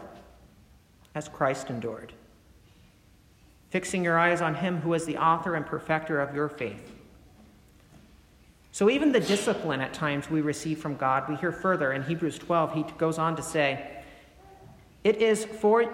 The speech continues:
discipline that you have to endure. God is treating you as sons. For what son is there whom his father does not discipline?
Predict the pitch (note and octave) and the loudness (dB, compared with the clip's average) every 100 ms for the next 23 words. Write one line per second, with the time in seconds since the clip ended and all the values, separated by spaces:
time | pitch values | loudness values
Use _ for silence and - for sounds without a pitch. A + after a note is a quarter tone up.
0 | F3+ F#3+ G3 G#3 - D#3 D3+ D#3 F3 E3+ | -2 -2 -2 -4 -2 0 0 0 0 0
1 | F3 E3+ F3 D#3+ D#3 G3 A3+ - - - | 0 -2 -2 -4 -2 -2 -2 -4 -12 -18
2 | - - - - - - F3 F#3 A3 A3 | -20 -20 -20 -20 -20 -2 6 6 6 2
3 | F3+ - G#3+ A3 G#3 E3 D#3 - G3 D3 | -2 -2 0 2 2 2 0 0 0 0
4 | A2+ - - - - - - - - - | -4 -10 -14 -16 -20 -20 -20 -20 -20 -10
5 | - G3+ B3 B3 - B3 B3 G#3+ F#3+ F#3 | 0 4 6 4 2 4 4 4 6 6
6 | F#3 G3+ F#3 F3+ F#3+ F#3+ G3 F3+ F3+ G3 | 6 2 2 2 6 6 6 0 2 4
7 | E3+ - F#3 A#3 - C#3 A#2+ | 4 2 -2 -4 -4 -4 -4